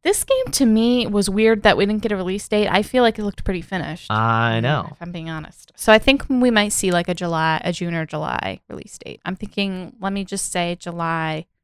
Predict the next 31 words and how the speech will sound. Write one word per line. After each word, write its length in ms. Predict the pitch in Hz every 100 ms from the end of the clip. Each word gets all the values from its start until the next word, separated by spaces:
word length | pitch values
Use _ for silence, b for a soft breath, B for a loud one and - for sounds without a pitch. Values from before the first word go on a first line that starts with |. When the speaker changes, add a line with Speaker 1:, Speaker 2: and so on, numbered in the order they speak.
| _
Speaker 1:
third. 340 | _ - - - _ _ _ _ _ _ -
Speaker 2:
Okay. 180 | 170 165 _ _ _ -
I'll 120 | 104
say 200 | 120 110
July 420 | 117 107 104 107
twenty-ninth. 520 | - 113 113 98 - _ _ _ _ _ _ _ _ _ _ _ _ _ _ _ _ _ _ _ _ _ _ _ _ _ _ _ _ _
Speaker 1:
Are 80 | 208
you 120 | 214
go-, 80 | 214 -
you, 300 | - 226 247 -
we've 300 | 202 269 254 - -
kinda 180 | 226
already 180 | 190 180
talked 280 | 165 190 190
about 240 | 170 165 -
this. 500 | 170 165 - - -
Speaker 2:
Pretty 180 | 117 82
recently, 340 | 78 - 220
Speaker 1:
It 60 | 208
Speaker 2:
yeah. 40 |
Speaker 1:
looks 300 | 240 247 -
fun. 600 | - 214 214 214 220 208 - _ _ _
Not 180 | 214 208
really 180 | 202 196
sure 640 | - - 196 196 190 185 - -
if 160 | 190
we're 100 | 180
gonna 120 | 180 175
be 140 | 170
getting 320 | 175 185 180
it. 240 | 180 180